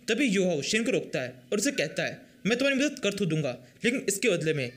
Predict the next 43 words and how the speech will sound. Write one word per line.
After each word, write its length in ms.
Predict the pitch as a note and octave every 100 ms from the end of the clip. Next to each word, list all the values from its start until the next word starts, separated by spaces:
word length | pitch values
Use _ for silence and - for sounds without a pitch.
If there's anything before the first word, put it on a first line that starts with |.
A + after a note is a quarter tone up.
| -
मुझे 200 | F#3 F3+
क्या 140 | F#3 E3+
मिलेगा?" 380 | D3+ C#3+ C3 - - - - - -
शेन 280 | - G#3 B3
कहता 240 | F3+ -
है, 200 | E3 B2+ - -
"मैं 160 | G3+ C4+
तुम्हें 260 | A#3+ F3
दो 160 | D3 A#3+
ऑफर्स 160 | G3 F#3
दे 100 | D#3+
सकता 280 | - -
हूँ। 100 | C3 G#2+ - - -
पहला 220 | F3+ G#3 G3+
ऑफर, 400 | D#3+ D3+ - - - -
मैं 300 | F#3 G3 C3+ - -
अभी 180 | G3+ C#4
एक 80 | A3
रिसर्च 280 | F3+ G#3+
कर 120 | - E3+
रहा 140 | D#3
हूँ, 180 | C#3 - - -
उस 140 | - G#3
रिसर्च 320 | A3+ A#3+ -
का 100 | F3
जो 200 | C#3+ G3+
भी 60 | A#3+
रिजल्ट 200 | G3+ G3+
निकलेगा, 420 | F3+ E3 C#3 A2 - - G3+
वो 60 |
मैं 160 | A#3+ C4+
तुम्हें 200 | F#3+ F3
दे 80 | E3+
दूंगा, 280 | D3+ C3+ A#2+ - - -
यानी 260 | D3 G3+ A3+
कि 380 | F#3+ F#3 - -
उस 140 | B3+
रिसर्च 340 | A3+ C4 B3 F3
से 240 | D3 - -
जो 180 | D3 B3+
भी 60 | G3
प्रॉफिट 280 | F#3+ G3+
होगा, 180 | E3 C#3